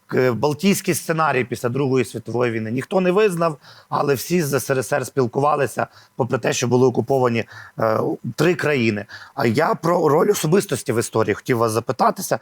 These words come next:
тому що ми, ну, от особисто я про своє ос-, зараз ми всі свої враження, е, і всі свої емоції, всі свої спогади перших днів повномасштабного вторгнення,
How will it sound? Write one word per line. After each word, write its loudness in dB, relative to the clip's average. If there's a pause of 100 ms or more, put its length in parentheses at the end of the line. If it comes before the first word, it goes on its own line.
(280)
тому 0
що -2
ми, -2
ну, 2
от -4
особисто 0
я 4
про -2
своє 2
ос-, -2 (220)
зараз 0
ми 2
всі 2
свої 0
враження, 0 (340)
е, 2
і -2
всі -4
свої 2
емоції, 0
всі -4
свої 0 (200)
спогади 0
перших -4
днів -4 (220)
повномасштабного -2
вторгнення, 0